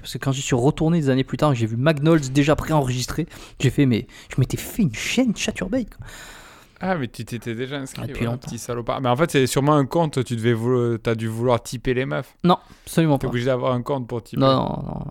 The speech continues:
Speaker 1: moi je type pas, c'est on me type.
Speaker 2: Putain, moi, moi, moi j'ai typé tellement de meufs.
Speaker 1: Sérieux ? C'est-à-dire que t'as foutu de la thune,
Speaker 2: Ouais.
Speaker 1: quoi.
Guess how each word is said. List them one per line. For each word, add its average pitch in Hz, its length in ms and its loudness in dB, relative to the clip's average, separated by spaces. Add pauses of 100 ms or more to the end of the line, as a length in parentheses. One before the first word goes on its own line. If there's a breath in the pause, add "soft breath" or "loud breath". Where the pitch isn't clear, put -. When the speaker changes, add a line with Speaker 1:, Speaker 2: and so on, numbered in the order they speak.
(140)
Speaker 1:
moi 127 120 0
je 127 100 0
type - 320 -10
pas, - 200 4
c'est - 220 -4
on 190 80 4
me 139 120 4
type. - 240 -12 (600 loud breath)
Speaker 2:
Putain, 123 240 0
moi, 135 260 6
moi, 147 160 6 (140)
moi 147 120 4
j'ai 131 140 2
typé - 360 -2
tellement 160 580 -2
de 143 140 4
meufs. 151 160 4
Speaker 1:
Sérieux ? 131 440 4
C'est-à-dire 139 240 4
que - 60 -4
t'as - 60 4
foutu 147 260 0
de 139 80 0
la 127 80 4
thune, - 320 2
Speaker 2:
Ouais. 127 60 -2
Speaker 1:
quoi. 127 240 -6